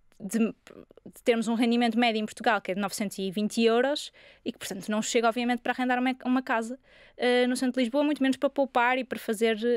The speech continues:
eh, a entrada de uma, de uma futura casa no fu-, no, no futuro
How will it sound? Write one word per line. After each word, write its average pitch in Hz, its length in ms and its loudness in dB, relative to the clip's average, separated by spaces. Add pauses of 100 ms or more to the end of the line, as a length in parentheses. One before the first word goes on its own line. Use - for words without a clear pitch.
eh, 220 580 -2
a 208 120 0
entrada 214 420 0
de 202 60 -6
uma, 220 360 -2
de 214 60 -4
uma 220 140 0
futura - 260 -4
casa 220 220 0
no 226 100 -2
fu-, - 100 -16 (160)
no, 208 320 -4
no 196 180 -8
futuro 196 520 -8